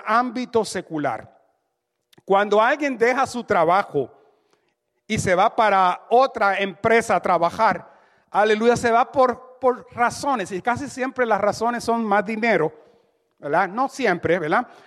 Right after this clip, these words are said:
Pero la mayoría de las veces más dinero, mejores beneficios, aleluya.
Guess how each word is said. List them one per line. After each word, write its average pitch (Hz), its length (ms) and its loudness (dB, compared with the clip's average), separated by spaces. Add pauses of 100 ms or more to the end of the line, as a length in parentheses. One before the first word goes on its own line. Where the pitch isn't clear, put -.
(140)
Pero 240 200 2
la 226 160 2
mayoría 226 440 2
de 247 80 2
las 226 140 0
veces 233 460 0
más 202 260 0
dinero, 233 500 2
mejores 185 560 -2
beneficios, 233 1000 -4
aleluya. 226 760 0